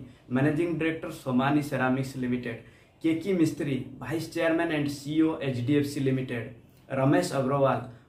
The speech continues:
फाउंडर्स अग्रवाल पैकर and मूवर्स, मिस्टर गिरीश अग्रवाल, डायरेक्टर दैनिक भास्कर ग्रुप, मिस्टर पीके गुप्ता, मैनेजिंग डायरेक्टर स्टेट बैंक ऑफ इंडिया,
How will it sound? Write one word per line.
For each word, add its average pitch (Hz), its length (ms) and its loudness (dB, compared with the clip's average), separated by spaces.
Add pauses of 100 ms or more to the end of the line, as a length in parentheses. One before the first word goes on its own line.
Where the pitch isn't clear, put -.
(140)
फाउंडर्स 156 480 2 (100)
अग्रवाल 143 400 2
पैकर 143 400 -2
and 139 140 2
मूवर्स, 127 480 0 (160)
मिस्टर 180 280 -6
गिरीश 151 440 2
अग्रवाल, 139 560 2 (420)
डायरेक्टर 156 480 2 (120)
दैनिक 143 400 4
भास्कर 131 420 -2
ग्रुप, 127 480 -4
मिस्टर 160 260 -6 (160)
पीके 185 320 0
गुप्ता, 139 380 -2 (380)
मैनेजिंग 156 420 0
डायरेक्टर 160 320 -4
स्टेट 135 320 -2
बैंक 143 280 2
ऑफ 143 160 0
इंडिया, 131 500 0